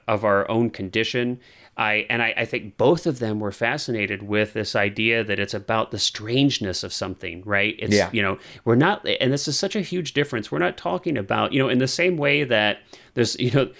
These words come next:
Speaker 1: traveling and tourism are not the same thing, right? Those are radically different things. It's, you know, Herzog talks about how tourism is, is such a profound sin.
Speaker 2: Yes.
Speaker 1: Traveling
Speaker 2: Yeah,
Speaker 1: is
Speaker 2: yeah.
Speaker 1: not, it, the same as, like, you know,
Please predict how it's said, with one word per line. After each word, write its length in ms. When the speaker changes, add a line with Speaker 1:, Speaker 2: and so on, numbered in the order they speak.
Speaker 1:
traveling 480
and 140
tourism 580
are 80
not 280
the 60
same 300
thing, 380
right? 300
Those 160
are 80
radically 480
different 400
things. 420
It's, 220
you 80
know, 160
Herzog 560
talks 320
about 320
how 180
tourism 540
is, 180
is 180
such 220
a 60
profound 640
sin. 500
Speaker 2:
Yes. 320
Speaker 1:
Traveling 440
Speaker 2:
Yeah, 60
Speaker 1:
is 80
Speaker 2:
yeah. 40
Speaker 1:
not, 160
it, 120
the 100
same 360
as, 200
like, 280
you 120
know, 260